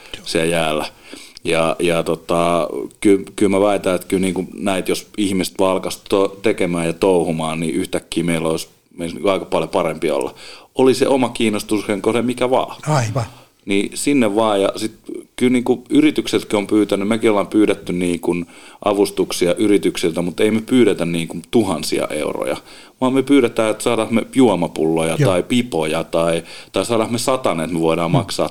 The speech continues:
Speaker 1: tää vuoro.
Speaker 2: Hmm.
Speaker 1: Niin, niin tota, aika vähän on kieltäytymisiä.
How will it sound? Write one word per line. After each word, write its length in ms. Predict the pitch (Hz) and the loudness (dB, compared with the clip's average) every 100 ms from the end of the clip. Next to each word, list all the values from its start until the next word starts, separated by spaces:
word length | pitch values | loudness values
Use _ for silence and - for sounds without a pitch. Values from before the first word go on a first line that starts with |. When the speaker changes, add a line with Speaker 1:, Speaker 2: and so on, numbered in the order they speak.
| - | -2
Speaker 1:
tää 180 | 85 82 | -2 2
vuoro. 440 | 92 73 64 - - | 2 4 0 -4 -2
Speaker 2:
Hmm. 160 | 131 98 95 - - - - | 0 0 -4 -14 -20 -10 -2
Speaker 1:
Niin, 280 | 90 92 92 | -2 -2 -4
niin 260 | 98 95 87 | -2 -2 -2
tota, 540 | 90 - 90 90 - - - - | -4 0 0 0 -2 -8 -16 -2
aika 260 | 127 117 | 0 2
vähän 240 | 113 113 98 | 0 0 -2
on 80 | 82 | 0
kieltäytymisiä. 840 | 107 87 71 58 - - - | 0 0 -2 -4 -4 -10 -12